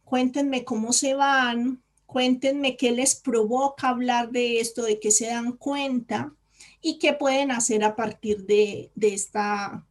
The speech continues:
de esto que les he compartido. Recuerden, esencial, que siempre que tengan algún proceso de cambio,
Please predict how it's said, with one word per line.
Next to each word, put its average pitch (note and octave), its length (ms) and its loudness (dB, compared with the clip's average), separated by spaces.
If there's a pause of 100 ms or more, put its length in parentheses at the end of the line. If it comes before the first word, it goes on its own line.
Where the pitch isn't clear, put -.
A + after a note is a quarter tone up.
de A3 100 2
esto G#3+ 220 -2
que A3 100 -2
les G#3 160 -2
he G3 100 -6
compartido. F#3+ 880 -10 (1300)
Recuerden, A#3 840 0 (460)
esencial, A3+ 1080 2 (460)
que A3 140 0
siempre D4+ 560 2
que C4 140 0
tengan G3+ 680 -2
algún A#3 500 -2
proceso D#4 460 -2
de G#3+ 160 -2
cambio, G#3+ 640 -6